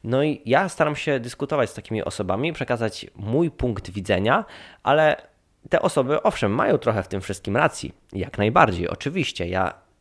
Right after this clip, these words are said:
w stu procentach rozumiem takie podejście, że zasady, e, trzymanie się jakichś reguł, na przykład kompozycji, powodują, że, no, zdjęcia mogą się wydawać podobne, wtórne,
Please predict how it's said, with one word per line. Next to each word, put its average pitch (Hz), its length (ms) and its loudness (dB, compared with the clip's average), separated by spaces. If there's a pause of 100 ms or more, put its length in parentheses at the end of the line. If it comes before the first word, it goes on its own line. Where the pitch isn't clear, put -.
(140)
w - 60 -12
stu 202 180 2
procentach 123 540 2
rozumiem 110 400 0
takie 98 440 2
podejście, 107 600 0
że 95 300 -2 (340)
zasady, 127 580 2 (540)
e, 95 500 0
trzymanie 107 400 -2
się - 120 -4
jakichś - 360 -8
reguł, 113 580 2 (100)
na - 80 -12
przykład - 240 -6
kompozycji, 120 720 -2 (320)
powodują, 185 460 4
że, 139 300 2 (180)
no, - 200 -2 (160)
zdjęcia 208 360 -2
mogą 220 380 4
się 120 180 -6
wydawać 117 680 -2 (380)
podobne, 107 580 4 (360)
wtórne, 101 580 2